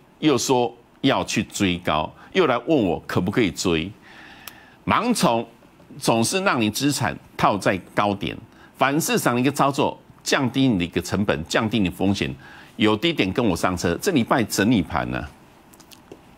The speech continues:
我本来预期就是整理盘呢，整理盘不好吗？整理盘不好吗？你有更多的时间买在一个低档区吗？是不是？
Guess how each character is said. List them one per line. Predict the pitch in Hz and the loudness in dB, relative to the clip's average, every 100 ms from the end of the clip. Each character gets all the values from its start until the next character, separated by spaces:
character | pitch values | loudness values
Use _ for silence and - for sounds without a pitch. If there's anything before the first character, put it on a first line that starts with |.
| - - | -20 -4
我 | 113 151 | 0 2
本 | 120 | 0
来 | 120 | 0
预 | 156 120 | 0 0
期 | 104 | 0
就 | 110 | -2
是 | 113 | -2
整 | 95 104 | 0 2
理 | 82 | 0
盘 | 82 53 | -2 -4
呢， | 58 - - - - - - - - _ - - - - - - - - - - | -8 -12 -18 -20 -20 -20 -20 -20 -20 _ -20 -20 -20 -20 -20 -20 -20 -18 -18 -10
整 | - 156 | -2 2
理 | 139 | 4
盘 | 117 98 101 - | 2 0 -4 0
不 | 147 | 2
好 | 101 | 2
吗？ | 101 104 110 - - - - - - - - - - - - 101 | 2 0 -4 -18 -20 -20 -20 -20 -20 -20 -20 -20 -20 -20 -12 -4
整 | 139 175 | 0 2
理 | 147 | 2
盘 | 131 147 | 2 2
不 | 170 | 2
好 | 123 | 2
吗？ | 110 117 120 - - - | 2 0 -2 -10 -18 -2
你 | 131 190 202 | 0 2 2
有 | 151 113 - - _ _ _ - - _ | 2 0 -2 -12 _ _ _ -20 -20 _
更 | - 208 160 | 0 2 2
多 | 180 175 | 2 2
的 | 147 | 2
时 | 131 127 | 0 0
间 | 147 151 143 | 2 0 -2
买 | 117 107 101 | 0 0 0
在 | - 143 - | 0 0 -2
一 | 127 | -4
个 | 107 | -4
低 | - 123 | -2 -2
档 | 127 87 76 | 0 -2 -4
区 | - 92 | -4 -2
吗？ | 90 71 69 - - _ - - - - - | 0 0 -4 -10 -20 _ -20 -20 -20 -20 -4
是 | 175 | 0
不 | |
是？ | 147 - | 4 4